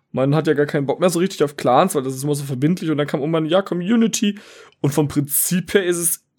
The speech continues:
ähnlich. So das Grundkonzept, man zockt zusammen, man macht auch mal zusammen,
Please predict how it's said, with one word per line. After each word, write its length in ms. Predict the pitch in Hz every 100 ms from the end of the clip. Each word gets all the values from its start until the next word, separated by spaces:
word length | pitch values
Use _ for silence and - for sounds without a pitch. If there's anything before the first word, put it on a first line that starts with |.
| _ -
ähnlich. 960 | 135 143 139 131 117 110 95 - - _ _ _ _ _ -
So 120 | 131
das 140 | 131
Grundkonzept, 840 | - 196 233 208 185 - 196 - 139
man 180 | 143
zockt 400 | 143 - 175 175
zusammen, 420 | - 156 160 160 147
man 120 | 139
macht 240 | 147 143
auch 40 | 156
mal 140 | 147
zusammen, 640 | - 143 180 196 190 185